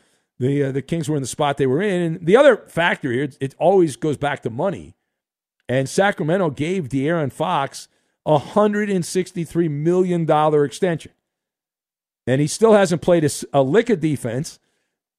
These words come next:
And he's kinda worried about his stats, and that's it. But he's the guy they're married to. They can't get a divorce.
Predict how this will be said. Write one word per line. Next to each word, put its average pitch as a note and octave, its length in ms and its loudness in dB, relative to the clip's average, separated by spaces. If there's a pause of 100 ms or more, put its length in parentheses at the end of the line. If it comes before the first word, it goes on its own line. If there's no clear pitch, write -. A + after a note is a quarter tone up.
(140)
And F3 360 4
he's F#3 140 -2
kinda A3+ 240 4
worried G#3+ 200 6
about G#3 180 4
his - 160 0
stats, F3 340 2
and E3 100 0
that's G3 260 0
it. F3 260 0
But E3 120 4
he's G3 180 0
the A3 80 4
guy F#3+ 260 4
they're G#3 120 6
married D#3+ 400 2
to. F#3+ 180 4
They F3+ 100 2
can't G3 280 -4
get G#3 140 2
a G3 60 4
divorce. D3 640 0